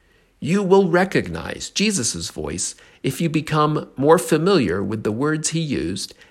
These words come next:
and how he interacted with people in the Gospels. This week, start reading through one of the Gospels.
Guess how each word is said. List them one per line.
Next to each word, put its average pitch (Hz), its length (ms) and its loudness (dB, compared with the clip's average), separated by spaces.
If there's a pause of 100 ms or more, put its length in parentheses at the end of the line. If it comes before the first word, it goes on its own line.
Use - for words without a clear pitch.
and 117 120 -4
how 156 240 -2
he 151 180 0
interacted 143 760 -2
with 104 220 -10
people 92 320 -6
in 95 200 -6
the 87 60 -6
Gospels. - 680 -8 (880)
This 233 260 4
week, 170 220 0
start - 580 2
reading 123 420 0
through 147 280 0
one 90 180 -2
of 110 80 -6
the - 80 -2
Gospels. - 640 -4